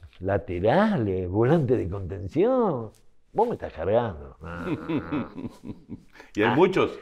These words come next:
Speaker 1: claro, ahí no, lo que no acepto. Si, si vos me decís, bueno, en mi equipo no pude, en la generación, en las camadas, no pude tener ese, qué sé yo, el volante habilidoso,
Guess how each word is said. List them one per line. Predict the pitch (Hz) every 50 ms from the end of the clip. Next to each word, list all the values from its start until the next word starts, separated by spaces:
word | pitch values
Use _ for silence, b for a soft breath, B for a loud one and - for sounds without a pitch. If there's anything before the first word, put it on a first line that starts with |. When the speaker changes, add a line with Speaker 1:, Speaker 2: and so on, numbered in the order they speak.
| B B B B B B
Speaker 1:
claro, | - 170 214 247 262 277 285 285 269 208 131 120
ahí | 123 135 156 202 226 226
no, | 208 170 143 135
lo | 127 120 92
que | - 117
no | 113 117 123
acepto. | 117 104 - 117 110 104 82 - - 92 82 80 73 - b b b b b b b b
Si, | b - 113 90 110 143 135
si | 101 85 127 147
vos | 165 190 196
me | 196 190
decís, | 180 143 110 170 180
bueno, | 170 185 185 175 160 147 139 135
en | 131 131 127 127
mi | 135 135
equipo | 131 - - 175 190 160 - 160 156
no | 147 143 151 151 127 -
pude, | 160 170 170 165 160 147
en | 131 131
la | 131 120
generación, | - - 131 127 127 127 131 127 113 - 156 180 190 170
en | 147 127
las | 127 110 -
camadas, | - 175 147 135 156 175 180 170 156 139 131
no | 135 139 123
pude | 104 123 156 165 160 143 131
tener | 98 - 120 123 143 151 151
ese, | 147 135 117 - 120 117 113 113 110 107 107 107 107 107 104 104 104 98 80 - _
qué | - 139 127
sé | 101
yo, | 113 113 104 101
el | 101 101
volante | 101 104 110 113 117 117 120 143 165 180 175 165 151 127 107 135 123 123
habilidoso, | 120 117 120 110 120 123 131 147 170 175 170 151 - - 123 120 - -